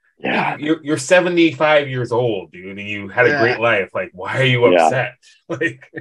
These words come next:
Speaker 1: Yeah.
Speaker 3: Nah, I get it, yeah.
Speaker 1: I,
Speaker 3: I agree.
Speaker 1: I not, not to say that I celebrate their death because I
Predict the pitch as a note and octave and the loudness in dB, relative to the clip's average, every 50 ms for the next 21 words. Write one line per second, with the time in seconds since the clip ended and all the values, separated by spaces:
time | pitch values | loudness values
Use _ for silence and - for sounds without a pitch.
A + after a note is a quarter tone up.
0 | C3 _ - F3 F3 E3+ D#3+ D#3+ D3 C#3+ C#3+ C#3 C#3+ C#3 C#3+ C#3 C#3+ C3 C3 C3+ | -14 _ 2 4 6 6 6 4 2 0 -2 -2 -2 -4 -4 -6 -4 -4 -4 -2
1 | C3+ C#3 A#2+ - - - _ - D3+ D3+ A2 - A#2+ B2 B2+ A#2+ A#2+ - - _ | -4 -4 -4 -10 -20 -6 _ 0 0 0 -2 -6 -10 -12 -10 -10 -12 -12 -10 _
2 | - C#3 D3 D3+ D#3 D#3 D3+ C#3 - - D3 D3 D3 D3+ D3+ - D#3+ C3+ - - | 0 2 4 4 4 4 4 2 -2 -4 0 2 2 2 2 0 -2 -6 -2 0
3 | C#3 C3 C3 A#2 B2+ A#2+ A2+ G#2 G#2 F#2 - - - - G#2+ A2+ B2+ C#3+ B2+ A2 | 2 2 2 2 0 0 0 -4 -6 -10 -14 -20 -8 -4 -2 2 2 2 2 0
4 | G#2 G2 - G2+ F#2 E2 F2+ F2 - - G#2 A#2+ G2+ G2+ F#2 | -6 -6 -8 -10 -10 -8 -8 -8 -8 -10 -10 -8 -6 -6 -6